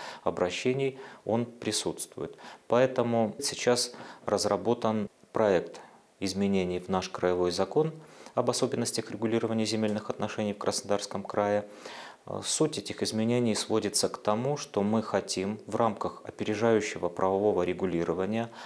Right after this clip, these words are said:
это означает, что пока на федеральном уровне не существует закона, который регулирует эти правоотношения, субъекты вправе в отдельных, э, отраслях права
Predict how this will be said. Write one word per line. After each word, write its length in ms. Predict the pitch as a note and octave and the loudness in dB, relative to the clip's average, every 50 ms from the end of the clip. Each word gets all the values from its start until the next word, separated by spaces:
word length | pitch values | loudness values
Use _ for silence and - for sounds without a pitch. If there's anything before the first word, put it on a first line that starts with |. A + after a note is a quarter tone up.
| - - | -14 -6
это 220 | - A2+ - G2 G2 | -6 0 2 2 2
означает, 520 | G2 - G2+ G2 G2 - G#2+ G2 F#2 - | 2 2 0 0 0 2 2 2 2 2
что 220 | - - - - F2+ | 0 -4 -4 -4 -4
пока 400 | - - G#2+ G#2 - - G2+ F2+ | 0 0 0 0 2 2 0 0
на 80 | F2 | 0
федеральном 600 | E2+ - F2+ F2 F#2+ F#2 F#2 F2+ F2+ F#2+ F#2 F#2 F2+ | -4 -4 -2 0 2 2 2 2 2 0 0 0 2
уровне 320 | E2+ F2 E2+ F2+ F2 F2+ | 2 2 0 0 -2 0
не 100 | F#2+ G2+ | 0 0
существует 800 | G2 - - - - F2+ - - - - E2+ E2+ F2 E2+ - - - - - - - | 2 0 -2 -2 -2 -4 -4 -6 -2 0 4 4 4 2 0 -6 -12 -14 -16 -14 -6
закона, 480 | - E2 G2 G2+ - - - F3+ - - | -2 2 2 2 2 2 0 0 0 0
который 360 | - F2 F2 F#2 F2+ F#2 F2+ | 0 -2 -2 0 0 0 0
регулирует 580 | F2 F2 - F#2+ E2+ F2+ E2+ E2 D#2+ - - - | 0 0 -2 -2 0 0 0 0 -2 -4 -4 -8
эти 140 | - - | -12 -12
правоотношения, 720 | - - F#2 F#2 F2+ F#2+ - - A#2+ - - D#3+ D3+ C3+ A2+ | -4 -2 0 2 2 2 0 -2 -2 2 2 2 2 2 -2
субъекты 560 | - - F#2+ F#2 G#2 A#2 B2+ B2 B2 - - | -2 -6 -6 -2 2 2 2 2 0 -4 -6
вправе 560 | - - - - A2+ B2 C3+ C3+ C#3 C3+ - - - - - - F2+ - - | -6 -4 -2 0 0 0 2 0 -2 -4 -6 -10 -18 -20 -20 -18 -18 -6 -4
в 160 | F#2+ E2+ - - | -4 -4 0 0
отдельных, 640 | G2 G2 F#2 F2+ G2 G2 F2 E2+ E2 E2 D#2+ - - - - - - - - - - - | 0 0 2 4 4 4 4 4 2 0 -2 -4 -8 -14 -16 -16 -14 -12 -10 -10 -4 -2
э, 220 | F2 F2 E2+ E2+ - | 0 2 2 2 2
отраслях 560 | - - - - - - - F#2 F2+ E2+ - | 0 -2 0 0 -2 0 2 2 0 0 0
права 400 | - - - C3+ D3 D3+ C#3+ - | -2 0 2 2 4 2 0 -2